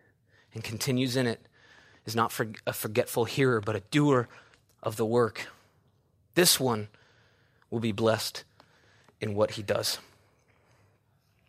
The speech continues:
In the midst of trials, God is leading you into a path of maturity.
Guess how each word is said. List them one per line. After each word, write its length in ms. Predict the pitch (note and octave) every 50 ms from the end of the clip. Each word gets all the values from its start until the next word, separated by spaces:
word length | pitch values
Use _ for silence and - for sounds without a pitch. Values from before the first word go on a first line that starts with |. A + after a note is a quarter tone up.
| _ _ _ _ _ - - - - - - -
In 100 | - A2+
the 60 | A2
midst 260 | A#2 B2+ - - -
of 80 | C#3 -
trials, 400 | - C3+ B2 A#2+ A#2+ A2+ G#2+ G#2
God 240 | - A#2 A2+ A#2
is 100 | A#2 A2
leading 360 | A2 A2+ A#2 A#2+ A#2+ A#2 A#2+ A#2
you 160 | A2+ A#2+ A#2
into 340 | A2+ A2+ - - A#2+ A#2 A2
a 60 | G#2+
path 380 | - - - B2 G#2+ A#2 -
of 80 | - A#2+
maturity. 720 | A#2+ A#2 - - - - B2 A#2+ B2 B2+ B2+ C#3 C3+ -